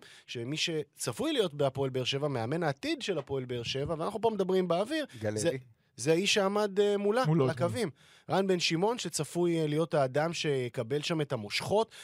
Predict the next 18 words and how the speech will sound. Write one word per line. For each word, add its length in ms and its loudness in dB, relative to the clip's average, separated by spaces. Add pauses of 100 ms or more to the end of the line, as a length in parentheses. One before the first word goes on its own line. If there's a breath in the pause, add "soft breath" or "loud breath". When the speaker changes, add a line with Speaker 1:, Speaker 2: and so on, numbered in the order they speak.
(140 loud breath)
Speaker 1:
שצפוי 360 -4
לקבל 320 0
הזדמנות 480 -2
נוספת, 480 -2
סוף 160 -6
סוף 160 -6
תמיד 240 -6
יש 140 -6
עליו 200 -8
את 100 -12
המיתוס 320 -4
הזה 120 -14
שבקבוצות 520 -12
גדולות 320 -6
זה 80 -12
פחות 360 -14
עובד 320 -4
וכולי. 500 -6